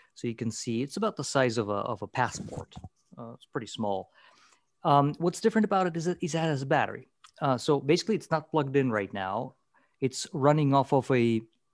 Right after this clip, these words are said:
um, uh, running off of an internal rechargeable battery. Um, I charge it up overnight, and then it lasts for, you know, about eight hours, four hours, uh, uh, five hours, depending on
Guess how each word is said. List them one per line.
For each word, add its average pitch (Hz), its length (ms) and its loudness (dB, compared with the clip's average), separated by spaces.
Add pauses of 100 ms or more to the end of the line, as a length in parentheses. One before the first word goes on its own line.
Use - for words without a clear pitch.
(840)
um, 110 560 4 (280)
uh, 127 120 2
running 175 280 6
off 151 120 0
of 143 140 0
an 135 80 4
internal 143 480 0
rechargeable 131 580 0
battery. 110 460 0 (400)
Um, 120 320 2
I - 40 -6
charge 156 280 0
it 143 80 0
up 160 240 2
overnight, 143 640 0
and 120 240 0
then 120 100 2
it 117 120 -4
lasts 113 380 -2
for, 107 760 -2
you 135 80 -4
know, 98 140 -4
about 95 220 -8 (800)
eight 98 180 -8
hours, 98 500 -6 (160)
four 107 260 0
hours, 98 240 -2 (100)
uh, 151 60 0
uh, 127 320 0
five 127 260 2
hours, 107 200 0
depending 127 360 4
on 110 140 4